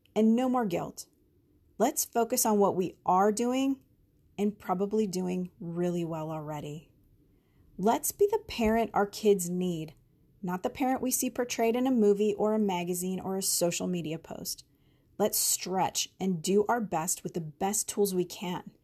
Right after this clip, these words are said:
and then be content. And how about we support each other in doing the best we can instead of comparing or judging?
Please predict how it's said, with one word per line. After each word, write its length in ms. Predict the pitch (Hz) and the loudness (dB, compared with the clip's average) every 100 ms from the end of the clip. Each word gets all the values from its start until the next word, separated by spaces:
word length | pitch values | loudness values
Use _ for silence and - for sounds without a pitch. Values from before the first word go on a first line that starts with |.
| _ _ _ _ - | _ _ _ _ 0
and 140 | 208 | 4
then 160 | 208 196 | 4 2
be 180 | 165 185 | 0 -4
content. 640 | - 180 - 160 - - _ _ _ _ _ _ - | -4 -6 -6 -12 -14 -16 _ _ _ _ _ _ -6
And 100 | 208 | -4
how 160 | 220 247 | 0 2
about 220 | 269 302 | 2 0
we 100 | 320 | 0
support 360 | - 294 - 269 | 0 -2 -2 -2
each 180 | 202 | -2
other 280 | 185 175 175 - | -2 -2 -4 -2
in 100 | 190 | 0
doing 240 | 190 190 | 2 0
the 80 | 185 | -2
best 420 | 175 190 190 - | -2 -2 -2 -4
we 100 | - | -4
can 480 | 170 - 190 175 170 - _ _ _ - | -6 -6 -6 -4 -6 -12 _ _ _ -2
instead 500 | 196 185 - 208 202 | 0 0 0 2 2
of 140 | 202 | 0
comparing 680 | - 175 - 190 180 165 175 _ _ - | -4 -8 -6 -8 -6 -10 -12 _ _ -6
or 140 | 185 | -4
judging? 500 | 175 - 151 165 175 | -4 -10 -10 -12 -14